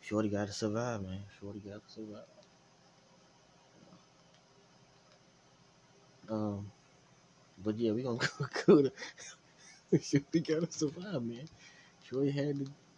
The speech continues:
shorty had to jump. <laughs> He was rolling up. Y'all seen Belly before. Don't act all brand new. Uh, but this is a, uh, <laughs> uh, here we go.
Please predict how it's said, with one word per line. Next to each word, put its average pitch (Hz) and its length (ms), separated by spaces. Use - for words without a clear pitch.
shorty 151 320
had 151 160
to 147 180
jump. 202 300
<laughs> - 300
He 160 100
was 139 80
rolling 147 400
up. - 120
Y'all 220 200
seen 110 300
Belly 101 280
before. 110 360
Don't 160 160
act 120 220
all 107 160
brand 98 320
new. 95 160
Uh, 107 220
but 117 120
this 160 200
is 120 120
a, 101 360
uh, 151 40
<laughs> - 0
uh, 107 180
here 135 120
we 117 80
go. 95 180